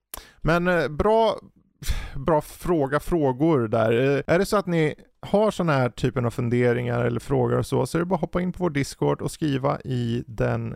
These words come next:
kanalen som heter Q and A för podden. Eh, och det b-, kan vara vad som helst. Vi är öppna för att läsa och spekulera eller fundera eller prata om det.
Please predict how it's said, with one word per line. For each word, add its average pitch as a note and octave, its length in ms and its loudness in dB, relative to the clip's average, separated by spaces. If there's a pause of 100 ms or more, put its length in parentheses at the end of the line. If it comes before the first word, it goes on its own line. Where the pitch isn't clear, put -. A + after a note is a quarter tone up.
kanalen A#2 360 -2
som A2+ 100 -4
heter D3 200 -2
Q A#2+ 280 0
and A2+ 120 -2
A A2+ 40 -4 (120)
för - 100 -12
podden. D3 560 -2 (540)
Eh, D#2+ 180 -6
och G#2+ 160 -8
det F3+ 80 0
b-, F3 120 -6 (160)
kan A#3 140 0
vara C4 100 2
vad A3+ 160 2
som G3+ 120 -2
helst. G3 480 -4
Vi D#3 140 -2
är F3 40 2
öppna F3 240 -4
för - 120 -4
att E3 80 -2
läsa D3+ 420 -2
och D3 400 -4 (720)
spekulera C#3+ 720 -2
eller D3 160 -2
fundera C3 440 -2
eller C3 160 -4
prata A#2+ 440 -2
om A#2+ 380 -4
det. - 180 -6